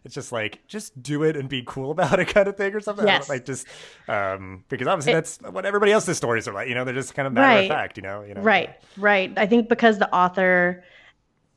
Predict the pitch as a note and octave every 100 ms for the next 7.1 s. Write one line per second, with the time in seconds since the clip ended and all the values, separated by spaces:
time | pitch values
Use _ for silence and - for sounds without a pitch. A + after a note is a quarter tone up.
0 | - G3+ F#3+ F#3+ F#3 F#3 F3+ F3+ - _
1 | _ _ _ _ _ _ _ _ _ _
2 | _ _ - - - G3 G#3+ F#3+ F3+ F3
3 | F3+ E3 C3 - - - - F3 - F#3
4 | F3+ F3+ - - - _ - G3 F#3+ -
5 | - _ G3+ - G#3 G3 F3 F3 F#3 F3+
6 | F3+ E3+ E3 - - - G3 F#3 A#3+ A3+